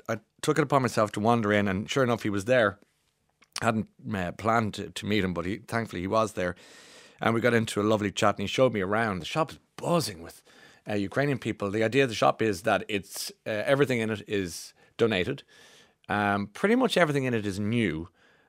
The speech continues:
And people can come, Ukrainian people can come in, flash their passports or some I D, and they can come and pick whatever they need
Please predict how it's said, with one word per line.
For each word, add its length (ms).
And 400
people 260
can 360
come, 180
Ukrainian 400
people 180
can 80
come 120
in, 260
flash 260
their 120
passports 540
or 60
some 220
I 80
D, 420
and 300
they 80
can 80
come 120
and 100
pick 180
whatever 220
they 100
need 240